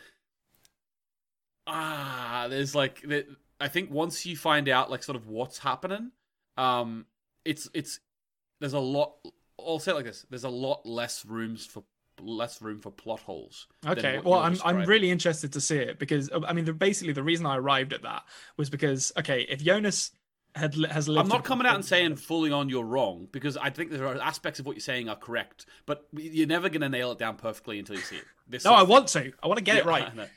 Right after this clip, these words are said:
Speaker 2: Um, yeah, I, I mean, the reason I thought that, just to briefly kinda lay it out before we get into the scene itself, is because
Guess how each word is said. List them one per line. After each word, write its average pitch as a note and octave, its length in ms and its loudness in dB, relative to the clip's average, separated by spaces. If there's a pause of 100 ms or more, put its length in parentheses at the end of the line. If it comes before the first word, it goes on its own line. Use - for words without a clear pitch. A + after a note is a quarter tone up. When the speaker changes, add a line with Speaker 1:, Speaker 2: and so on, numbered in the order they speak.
(180)
Speaker 2:
Um, D3 520 0 (360)
yeah, F3+ 180 2
I, E3+ 200 2
I F3 60 0
mean, F3+ 180 -2
the F3 100 -2
reason G#3+ 220 -2
I E3+ 80 0
thought E3+ 280 -2
that, C3+ 180 0
just D3 140 -6
to D#3 40 -2
briefly D3 340 0
kinda C3+ 200 -2
lay C3+ 200 2
it B2+ 60 2
out B2+ 280 0
before C#3+ 200 -6
we C3+ 60 -2
get C#3 160 0
into C#3+ 160 -8
the C3+ 80 -6
scene C3+ 240 -2
itself, B2+ 360 0
is C3 80 -6
because C3 380 -4